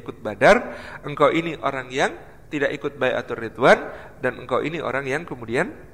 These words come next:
lari di dalam perang Hunain." Kata Utsman bin Affan, "Adapun tentang perang Badar, maka memang aku tidak ikut, tetapi dianggap ikut.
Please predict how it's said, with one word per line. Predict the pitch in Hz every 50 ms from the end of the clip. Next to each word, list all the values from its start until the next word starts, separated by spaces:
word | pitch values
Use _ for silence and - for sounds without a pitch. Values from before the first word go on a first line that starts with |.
| - - - 131
lari | 131 143 160 190 208 180 135 - - - - - -
di | 143 190 262 - - - - - - - -
dalam | - 117 113 117 123 143 131 110 - - -
perang | 123 104 101 107 117
Hunain." | 117 104 110 110 107 104 104 113 - - - - - - - - - - -
Kata | - 98 - 104 -
Utsman | - 147 147 151 143 139
bin | 135 127 117
Affan, | 123 131 - 175 156
"Adapun | 143 131 135 135 143 143 151 151 139 -
tentang | 135 127 - 131 123 123
perang | - 123 117 113 117
Badar, | 110 110 101 113 127 151 185 214 208 - - - - -
maka | - - 123 - 147 139 127
memang | 123 120 131 139 139 -
aku | - - -
tidak | 143 - 147 143 147 139 -
ikut, | - - 190 - - - - -
tetapi | - 147 - - 117 117 143 131 113
dianggap | 120 - 120 113 107 107 107 -
ikut. | - 113 - 139 127